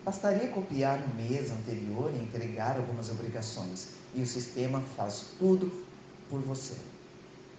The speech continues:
Aquele velho ditado: "É só apertar o botão." Hum. Foi assim que ela seguiu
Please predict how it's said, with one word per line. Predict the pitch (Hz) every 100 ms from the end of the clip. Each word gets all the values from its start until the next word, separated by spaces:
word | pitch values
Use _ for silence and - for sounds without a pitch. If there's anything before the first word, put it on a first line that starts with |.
| - - - - -
Aquele | 113 123 120 120
velho | 120 117 131
ditado: | 139 - 117 104 101 - - - - - - - - - - - -
"É | 123
só | 110 107 104 113
apertar | 117 139 143 104
o | 104
botão." | 110 120 - - - - - - - - -
Hum. | 135 131 127 120 110 95 95 - - - - - - -
Foi | - 214
assim | 196 - - 185 190
que | 156 147
ela | 127 123
seguiu | 127 156 101 110 117